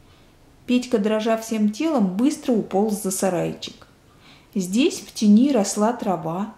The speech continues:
и даже торчали два круглых одуванчика. Петька почувствовал животом, что земля здесь гораздо холоднее. Он немножко успокоился и посмотрел вокруг.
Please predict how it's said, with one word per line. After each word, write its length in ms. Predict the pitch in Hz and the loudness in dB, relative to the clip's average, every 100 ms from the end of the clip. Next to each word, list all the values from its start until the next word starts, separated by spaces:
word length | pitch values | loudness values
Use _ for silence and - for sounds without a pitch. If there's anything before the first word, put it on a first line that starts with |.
| - - - | -20 -20 -14
и 100 | - | -6
даже 300 | 180 208 214 | 0 0 2
торчали 560 | 214 190 190 - 254 262 | -2 -2 -4 -2 0 2
два 260 | 170 170 202 | 2 0 0
круглых 540 | 208 185 196 196 190 | -4 -4 0 0 0
одуванчика. 880 | 185 180 165 160 160 156 - - 170 - _ _ _ - - | 0 0 0 -2 -4 -8 -12 -12 -14 -16 _ _ _ -20 -14
Петька 340 | - 294 - 285 | -4 -4 -2 -2
почувствовал 720 | 247 220 262 254 - 233 226 | 0 -2 -2 -4 -2 0 2
животом, 500 | 220 220 214 247 285 | 2 0 0 0 -2
что 180 | 277 208 | -2 -2
земля 420 | 208 214 254 320 | 4 4 4 2
здесь 300 | - 180 170 | -2 -4 -4
гораздо 440 | - 175 175 196 240 | -2 0 0 0 -2
холоднее. 720 | 240 240 226 190 170 165 165 - _ _ _ - - - - | 0 0 0 0 0 -2 -6 -12 _ _ _ -20 -20 -8 4
Он 160 | 214 | 4
немножко 440 | 220 208 208 208 214 | 6 6 4 2 -4
успокоился 840 | 208 - 202 - 294 294 262 - | -4 -4 -4 -2 0 2 0 -2
и 80 | 170 | -2
посмотрел 580 | 180 - 180 175 208 214 | -2 -4 -4 0 0 2
вокруг. 540 | 185 180 - 160 - | 0 -2 -10 -10 -16